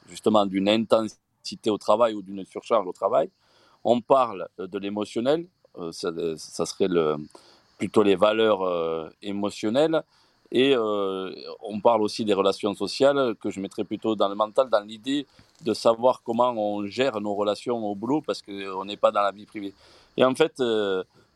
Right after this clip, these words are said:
quand j'ai entendu le, le, le témoignage de Céline du début, et quand j'entends celui de Hervé Charles de la fin, euh, je suis assez d'accord avec Hervé,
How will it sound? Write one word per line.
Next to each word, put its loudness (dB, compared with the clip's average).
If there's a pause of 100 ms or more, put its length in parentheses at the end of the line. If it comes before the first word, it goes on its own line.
(200)
quand -2
j'ai -4
entendu -2
le, -2 (580)
le, 0 (480)
le 0
témoignage 4
de -2
Céline 0
du -10
début, 2 (320)
et 4
quand 4
j'entends 2
celui 0
de 4
Hervé 0
Charles 2
de -4
la 2
fin, 0 (560)
euh, 2 (720)
je 4
suis 2
assez 2
d'accord 2
avec -2
Hervé, -2